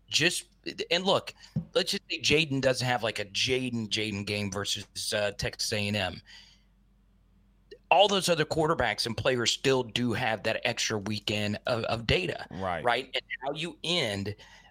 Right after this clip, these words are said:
Speaker 1: matters, right? You only remember the end of a movie. You only remember really a team's last game. Most voters, and that, that's why I wanted to start this segment, Blake, talking about the Missouri game,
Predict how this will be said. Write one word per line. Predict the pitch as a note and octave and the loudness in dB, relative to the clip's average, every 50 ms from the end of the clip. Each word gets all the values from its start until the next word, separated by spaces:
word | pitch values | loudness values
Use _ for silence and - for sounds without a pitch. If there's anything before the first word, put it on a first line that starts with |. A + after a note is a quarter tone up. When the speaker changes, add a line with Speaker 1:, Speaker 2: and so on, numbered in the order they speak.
| _ _ _ _ _ _ _ _ - | _ _ _ _ _ _ _ _ -2
Speaker 1:
matters, | A#2 A#2 A#2+ B2+ C#3 C3 A#2 - - D2+ - - - - - - | 0 4 6 6 6 6 4 2 0 -2 -2 -2 -2 -2 -2 0
right? | A#2 A#2+ A#2+ B2 C3+ C3 - | 2 4 4 4 2 -2 -4
You | C3+ C3 C#3+ | -2 0 2
only | D3 D#3+ E3+ D#3 | 2 2 2 0
remember | C3+ C3+ C3+ C3+ C3+ B2 A#2 | 0 2 2 2 2 2 -2
the | G#2+ A2 A#2+ | -2 -2 -2
end | A#2 A2+ | -2 -2
of | G2 F#2 | -2 -2
a | F#2+ | 0
movie. | F#2+ A2 G#2+ G2 - C#2+ | 0 0 0 0 -2 -4
You | D#2 G2 A2+ | -2 0 2
only | B2+ C#3+ C3+ B2 | 2 2 2 0
remember | A#2+ A#2 A#2 B2 B2 A2 A2 G2+ | 0 0 0 0 0 0 0 0
really | G#2 A2+ A2+ A2 G2+ G2 | 0 0 0 0 0 -2
a | |
team's | G2 - - A#2 A2+ A2+ G#2+ G2+ G2 - - - - - - - - - - | -2 -2 -4 -2 0 0 0 0 0 -2 -2 -4 -8 -10 -12 -14 -16 -12 -2
last | - A2 A2+ A2 A2 A2 - - G2+ | 2 4 4 4 4 2 -2 -2 0
game. | A#2 B2+ A2 D2 - - - _ - - - _ _ | 0 0 0 -2 -6 -10 -14 _ -20 -20 -20 _ _
Most | - B2 D#3+ G#3+ G#3+ - B2 | 4 6 6 6 4 2 4
voters, | A#2 C3 E3+ A#3 G#3 C3 G#2+ G#2 G2+ G2 - - - - _ _ _ - | 6 6 8 8 6 4 2 0 0 0 0 -2 -2 -4 _ _ _ 2
and | C#3 C3+ D#3 D3+ | 2 2 2 2
that, | E3 - - | 0 0 2
that's | F3 F#3+ G#3+ - | 2 2 2 2
why | F3 G3+ F#3+ F3 | 0 2 4 4
I | D3+ | 4
wanted | C#3 C3 C#3+ C#3+ C#3 C#3 C#3 | 2 2 2 0 0 -2 -2
to | - A2 | -4 -4
start | - - - C3+ D#3+ E3 - | -2 0 0 0 0 0 -2
this | - G#2+ - | -2 -2 0
segment, | - - C#3 F#3 G#2 A2+ G#2 - - | 2 2 2 2 0 -2 -4 -4 -4
Blake, | - G2+ F#2 F#2 F2 - - - _ _ _ _ - | -2 -2 -2 -2 -2 -4 -8 -14 _ _ _ _ 4
talking | - - G3 G3 D#3+ | 6 6 6 6 2
about | D3 C#3 C3+ - | 2 0 0 0
the | A2+ | -2
Missouri | A2+ A2+ - A3 A3+ F3+ A#2 F#2+ | -4 -2 0 0 0 0 -2 -4
game, | - F2+ - B1+ - - | -8 -10 -10 -12 -16 -20